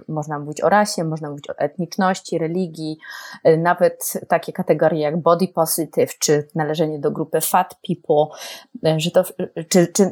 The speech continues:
czy ruch, y, zdzir na przykład. Nie chcę tego wrzucać w to samo, co L G B T, ale w pewnym sensie to, to takie rozczłonkowanie różnych tożsamości w obrębie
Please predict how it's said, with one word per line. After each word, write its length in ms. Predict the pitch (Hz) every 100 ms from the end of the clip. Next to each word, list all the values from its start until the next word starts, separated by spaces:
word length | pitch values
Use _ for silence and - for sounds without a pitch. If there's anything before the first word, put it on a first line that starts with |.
| -
czy 380 | - 180 175 180
ruch, 300 | 196 196 - - -
y, 540 | 180 185 190 190 190 202
zdzir 460 | 208 254 170 156 -
na 100 | 143
przykład. 520 | - - - - - _ - - - -
Nie 80 | 190
chcę 160 | 190
tego 180 | 180 170
wrzucać 300 | 170 175 170
w 80 | -
to 140 | 208
samo, 340 | 196 185 175 170
co 180 | -
L 120 | 156 165
G 120 | 165
B 140 | 160
T, 160 | - 214
ale 140 | 196
w 60 | 196
pewnym 360 | 208 202 196
sensie 400 | - 190 190 -
to, 200 | 202 196
to 180 | 180 180
takie 280 | 185 180 180
rozczłonkowanie 1000 | 185 - - - 196 185 202 202 202 180
różnych 300 | 180 180 -
tożsamości 720 | 180 - 185 180 180 - -
w 80 | -
obrębie 760 | 170 196 208 214 160 151 139